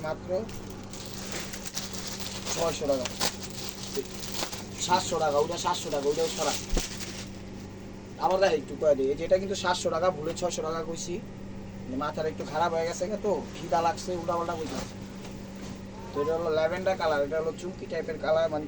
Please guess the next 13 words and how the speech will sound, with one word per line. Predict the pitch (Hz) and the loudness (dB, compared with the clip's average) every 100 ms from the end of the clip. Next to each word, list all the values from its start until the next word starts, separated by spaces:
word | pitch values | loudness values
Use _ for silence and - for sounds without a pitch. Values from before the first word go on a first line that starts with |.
| - | -6
চুমকি | 180 - 190 | -8 -8 -6
দিয়ে | 180 165 | -4 0
করা | 156 | 0
হচ্ছে, | 147 - - - - | 0 -4 -10 -12 -10
কি | 180 | -6
টাইপের | 170 160 156 | -4 -2 -2
যে | 160 160 | -4 -8
স্টোনগুলো | 175 160 151 156 151 | -8 -4 2 4 4
আছে | - 190 247 - - - - - - - - | 2 -6 -6 -10 -12 -12 -10 -10 -10 -10 -6
এই | |
টাইপের | 180 131 101 | -4 -4 -6
যে | 165 - | -8 -8
স্টোনগুলো | 165 165 165 | -8 -4 2